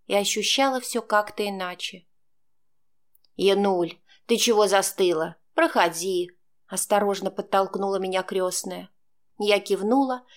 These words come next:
и, разувшись, медленно обошла квартиру под настороженными взглядами родных, а после прошла на лоджию. Открыв окно,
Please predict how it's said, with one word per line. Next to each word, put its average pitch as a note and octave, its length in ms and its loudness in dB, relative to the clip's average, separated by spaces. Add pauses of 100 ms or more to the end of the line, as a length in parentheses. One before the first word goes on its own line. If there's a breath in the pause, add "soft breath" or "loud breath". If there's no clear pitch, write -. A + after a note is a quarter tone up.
(120)
и, A3 100 4
разувшись, A3 720 2
медленно B3 540 2
обошла G3+ 400 0
квартиру G3+ 580 0
под A#3 200 -4
настороженными G3 760 -2
взглядами G3 540 0
родных, F3 640 -4 (400)
а G3 120 2
после A#3+ 380 2
прошла G#3 420 0
на G3 140 0
лоджию. F3 600 -6 (540)
Открыв G3+ 440 0
окно, A3+ 480 0